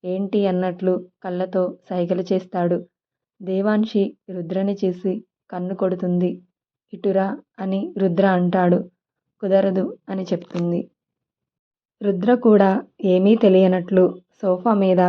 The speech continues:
చేయి పెట్టి దేవాన్షి నడుము గిల్లుతాడు. దేవాన్షి "అబ్బా" అని అరుస్తుంది.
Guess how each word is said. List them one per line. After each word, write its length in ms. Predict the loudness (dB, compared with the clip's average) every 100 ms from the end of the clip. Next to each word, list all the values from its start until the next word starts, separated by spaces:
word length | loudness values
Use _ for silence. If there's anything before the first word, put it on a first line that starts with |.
| 0 -10
చేయి 220 | -4 -2 0
పెట్టి 360 | -2 -4 -8 -10 -12 _ _ -12
దేవాన్షి 600 | 0 2 2 0 0 0
నడుము 380 | 2 4 4 2 -2
గిల్లుతాడు. 600 | -2 2 2 2 2 2 0 -6 _ _ _ _
దేవాన్షి 640 | -6 -2 -2 -2 -4 -2 -4 -4 _ -14
"అబ్బా" 300 | -8 -6 -4
అని 280 | -2 -2 -2 -6 _
అరుస్తుంది. 600 | -14 -14 -14 -10 -6 -6